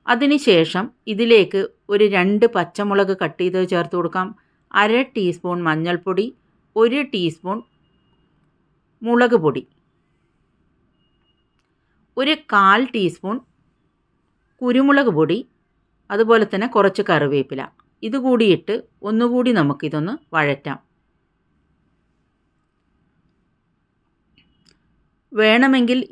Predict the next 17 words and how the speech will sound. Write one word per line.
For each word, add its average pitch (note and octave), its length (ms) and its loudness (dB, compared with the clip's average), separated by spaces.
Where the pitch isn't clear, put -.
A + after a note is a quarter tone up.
ഇത് G3+ 180 2
നിങ്ങൾക്ക് G#3 400 0
കുക്കറിലിട്ടും G#3+ 800 0
വേവിച്ചെടുക്കാം. E3+ 680 -2
ഒരു G3 120 4
രണ്ട് G3 360 2
വിസിൽ F3+ 320 -2
അടുപ്പിച്ചാൽ D#3+ 480 -6
മാത്രം D3+ 320 -6
മതി. C#3+ 200 -4
ഇതൊന്ന് A#3+ 280 2
നമുക്ക് F3 340 -2
കുറച്ച് F3 320 -4
സമയം E3+ 340 -2
ഒന്ന് D3+ 160 -2
അടച്ചു E3 340 -2
വെച്ച് F#3 200 -2